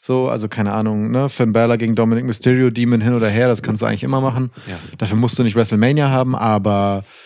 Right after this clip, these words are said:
Speaker 1: das ist auch völlig okay gewesen, hier zu sein, so. Ähm, und ungefähr alles andere hat mir dieses Gefühl gegeben, dass mir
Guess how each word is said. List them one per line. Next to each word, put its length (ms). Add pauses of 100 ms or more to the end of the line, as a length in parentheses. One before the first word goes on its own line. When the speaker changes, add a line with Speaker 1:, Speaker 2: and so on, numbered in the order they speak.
(160)
Speaker 1:
das 140
ist 140
auch 200
völlig 360
okay 240
gewesen, 540
hier 220
zu 140
sein, 320
so. 260 (520)
Ähm, 420
und 300 (120)
ungefähr 640
alles 280
andere 640 (1400)
hat 220
mir 140
dieses 260
Gefühl 340
gegeben, 720
dass 300
mir 600